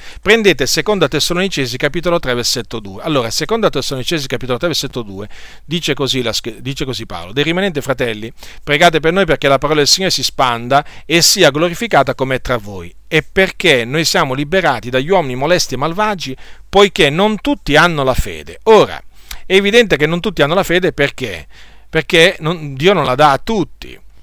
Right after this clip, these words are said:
E la fede è il dono di Dio, quindi non tutti hanno la fede perché Dio non la dà a tutti. Allora, è evidente che per poter presentare un Dio che, eh, diciamo, mh, dà a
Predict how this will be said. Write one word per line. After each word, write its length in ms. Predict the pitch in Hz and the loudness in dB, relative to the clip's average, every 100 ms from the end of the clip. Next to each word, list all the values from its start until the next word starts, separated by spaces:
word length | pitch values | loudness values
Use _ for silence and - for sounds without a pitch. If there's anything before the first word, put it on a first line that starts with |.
| - - - | -20 -20 -16
E 200 | - 117 | -12 -6
la 80 | 131 | -2
fede 240 | 175 165 | 0 0
è 20 | |
il 60 | 127 | 0
dono 180 | 139 143 | 0 0
di 160 | 190 | -2
Dio, 260 | 156 139 117 | -2 -4 -4
quindi 400 | - 156 127 120 - | 0 0 -2 -8 -12
non 160 | - 165 | -4 -2
tutti 200 | 196 147 | 0 0
hanno 100 | 160 | 2
la 60 | 208 | 2
fede 200 | 170 135 | 0 0
perché 240 | 131 135 | -2 -4
Dio 140 | 131 | -4
non 120 | 123 110 | -4 -4
la 80 | |
dà 120 | 107 104 | -6 -10
a 60 | - | -12
tutti. 340 | - - - - | -16 -18 -14 0
Allora, 500 | 202 160 101 62 - - - - - - - - - | 2 2 -2 -10 -16 -16 -14 -14 -16 -18 -18 -20 -2
è 60 | 247 | 4
evidente 720 | 247 233 233 214 135 113 131 | 6 6 4 4 2 -2 -2
che 320 | 196 156 98 - - - - - - | 0 0 -2 -12 -18 -16 -16 -16 0
per 340 | 214 254 240 | 4 6 4
poter 880 | 180 156 - 196 226 202 165 143 127 | 2 0 2 4 4 4 4 2 0
presentare 720 | - 147 165 160 170 208 185 | -2 0 0 0 2 4 4
un 180 | 151 165 | 2 0
Dio 520 | 151 160 113 98 87 - | -2 -2 -4 -10 -14 -4
che, 420 | 170 170 131 104 - | 2 4 4 -2 -12
eh, 340 | 135 123 120 | -4 -2 -2
diciamo, 760 | 117 123 - 175 180 151 131 123 | -4 -2 2 2 2 0 -4 -4
mh, 400 | - 123 117 113 | -10 -12 -12 -12
dà 300 | 110 180 180 | -2 4 6
a 100 | 160 | 4